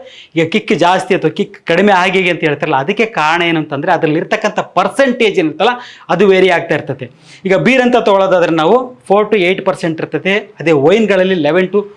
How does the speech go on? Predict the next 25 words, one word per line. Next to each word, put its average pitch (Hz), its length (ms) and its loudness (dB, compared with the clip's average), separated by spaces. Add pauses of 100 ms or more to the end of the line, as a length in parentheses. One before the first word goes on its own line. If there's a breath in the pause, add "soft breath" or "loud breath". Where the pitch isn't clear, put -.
(220 loud breath)
ಫೋರ್ಟೀನ್ 220 400 2
ಪರ್ಸೆಂಟ್ 180 320 -2
ಇರ್ತದೆ. 196 600 -4 (100)
So 175 100 0
ಮತ್ತೆ 190 180 0
ಇನ್ನು 175 140 2
ಮೂರು 202 260 2
ಯಾವುದು 175 340 2
ವೈ-, 156 260 2
ವಿಸ್ಕಿ, 208 580 -2 (280 loud breath)
ಬ್ರ್ಯಾಂಡಿ 185 360 2
ಅಥವಾ 180 240 2
ರಮ್ಗಳಲ್ಲಿ 175 560 2
ಇವುಗಳಲ್ಲಿ 190 680 2
ನಲವತ್ತರಿಂದ 226 880 2
ಐವತ್ತು 190 360 2
ಪರ್ಸೆಂಟ್ 165 420 -6
ತನಕ 175 200 -8
ಇರ್ತದೆ. - 680 -8
So 175 60 -2
ಅದಕ್ಕೆ 185 200 -2
ನೋಡಿ 185 140 0
ಈಗ 165 140 0
ಬಿಯರ್‌ಗೆ 190 400 2
ಆಗಲಿ 190 560 -2